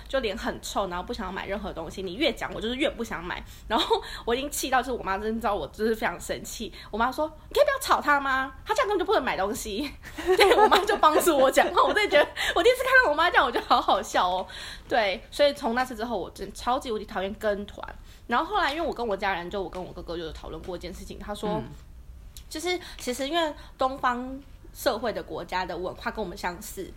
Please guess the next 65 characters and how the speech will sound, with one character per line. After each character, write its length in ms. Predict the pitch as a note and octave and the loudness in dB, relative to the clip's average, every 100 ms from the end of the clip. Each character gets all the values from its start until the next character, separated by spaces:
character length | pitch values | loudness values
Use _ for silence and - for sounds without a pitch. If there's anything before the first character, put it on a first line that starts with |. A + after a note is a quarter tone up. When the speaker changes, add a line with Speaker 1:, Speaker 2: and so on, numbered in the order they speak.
| - | -10
Speaker 2:
嗯。 200 | G3 D3 - | -10 -10 -12
Speaker 1:
所 160 | - D#4+ | 2 2
以， 200 | D#4 B3 - - - | 2 -4 -8 -8 -6
嗯， 360 | B3 B3 A#3+ | -8 -6 -6
基 200 | A#3 D#4 | -6 -4
本 180 | D4+ G#3 | -2 -2
上 220 | B3+ A#3 | -2 -6
的 40 | G3 | -6
话， 320 | G3+ G#3+ D#3+ - - - - - | -6 -6 -6 -10 -18 -20 -20 -10
应 140 | D4+ | -6
该 200 | E4+ G4+ | -4 -4
是 160 | G#4 F#4+ | -4 -8
可 200 | - G3+ | -4 -4
以， 60 | G3 | -4
这 140 | C4+ | -6
几 160 | A#3 E3+ | -8 -10
个 60 | |
国 140 | E3 D#3 | -10 -6
家 140 | E3 | -6
是 160 | - G#3 | -8 -10
可 140 | F#3 | -10
以， 160 | A#2 A#2+ | -10 -8
呃， 180 | - - | -8 -8
怎 80 | - | -12
么 80 | B2+ | -8
讲， 200 | A#2 - - - - - - - | -8 -8 -14 -18 -20 -20 -20 -14
自 160 | - C4 | -6 -4
由 160 | E3 | -4
行， 300 | G3+ C3+ F2+ A3 - | -6 -10 -14 -16 -14
Speaker 2:
嗯。 200 | F#3 D3 - | -12 -12 -8
Speaker 1:
是 160 | D#4+ | -8
不 160 | - G3+ | -6 -6
会 120 | C4 | -4
有 80 | B3+ | -4
太 200 | - A3 | -2 -4
大 180 | F#3+ F#3 | -2 -4
的 300 | E3+ D#3 - - - | -4 -6 -8 -14 -8
不 160 | D#4+ | -6
方 240 | C4+ A3 G#3+ | -4 -4 -4
便 200 | A3+ G#3 | -6 -6
或 160 | A3 | -6
什 120 | G3 - | -8 -12
么 160 | - | -14
的。 180 | - - - - | -12 -12 -14 -14
西 200 | - D#4+ | -8 -2
方 200 | E4 D#4+ | -2 -2
国 120 | G3+ | -4
家 160 | G#3+ A3+ | -4 -6
可 120 | A3+ | -6
能 120 | F3 | -8
稍 220 | F3+ C4 | -4 -2
微 100 | G3+ | -2
考 200 | F#3+ - - | -6 -8 -8
虑 200 | G3 - | -10 -10
一 60 | |
下， 320 | - - - - - - - | -10 -6 -6 -8 -18 -20 -6
对， 160 | G#3+ G#3 | -4 -2
因 60 | |
为 100 | D4+ | -2
还 180 | D4 G#3+ | -4 -6
是 120 | G#3+ | -4
有 100 | G#3+ | -6
很 160 | G#3 F3 | -6 -6
多 140 | G3 | -6
的 200 | F#3 F3 | -4 -6